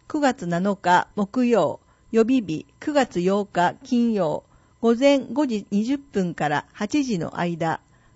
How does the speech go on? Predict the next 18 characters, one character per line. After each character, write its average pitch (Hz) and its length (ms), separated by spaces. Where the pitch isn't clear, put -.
場 214 140
所、 220 420
岐 208 120
阜 277 140
基 277 160
地 247 160
内。 - 280
問 285 200
い 277 60
合 269 60
わ 269 80
せ 262 120
先、 214 540
航 285 220
空 277 280
自 233 220
衛 247 180
隊 220 380